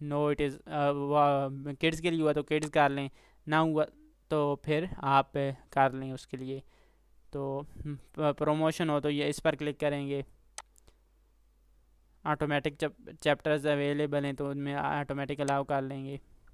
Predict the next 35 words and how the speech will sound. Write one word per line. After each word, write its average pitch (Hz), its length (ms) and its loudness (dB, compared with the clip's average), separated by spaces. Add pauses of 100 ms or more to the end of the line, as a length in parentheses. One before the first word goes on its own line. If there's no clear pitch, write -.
(880)
तो 160 200 -2
यहाँ 151 340 4
पर 160 200 6
आ 143 220 10
गए 143 120 -2
हैं 143 200 0
जी 139 320 -2 (260)
हमारे, 143 520 -2
अ, - 200 -18 (560)
टैग्स 151 340 6
का 147 160 2
सेक्शन। 147 380 -10
टैग्स 180 500 4 (120)
बहुत 170 260 4
ही 185 60 0
इंपॉर्टेंट 151 640 0
फैक्टर 147 480 2
हैं, 147 160 -2 (360)
इधर 156 220 6
हमने 151 480 0 (320)
टैग्स 151 340 8
ऐड 143 240 -2
करने 143 200 -6
हैं। 139 100 -8
टैग्स 175 420 4
जो 175 180 2
सबसे 165 360 0
पहले 151 360 2 (280)
ये 147 300 2
कर 147 200 6
लेते 143 240 -6
हैं 135 160 -6
YouTube 135 280 -8
चैनल। 139 320 -8 (1160)
तो 131 400 -4